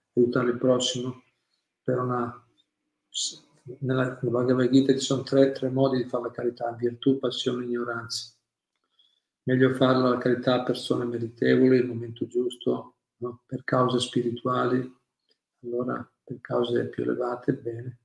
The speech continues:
Però tutte queste attività vanno fatte, una vita disciplinata, essere caritatevoli. <clears throat> Penso che siano quelli i punti.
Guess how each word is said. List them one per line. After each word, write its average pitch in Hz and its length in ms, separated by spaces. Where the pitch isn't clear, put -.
Però - 220
tutte 151 180
queste 151 220
attività 143 380
vanno 127 220
fatte, 123 340
una 120 160
vita 135 220
disciplinata, 135 1040
essere 123 340
caritatevoli. 127 1000
<clears throat> - 800
Penso 147 220
che 135 80
siano 143 280
quelli 127 220
i 120 60
punti. 120 400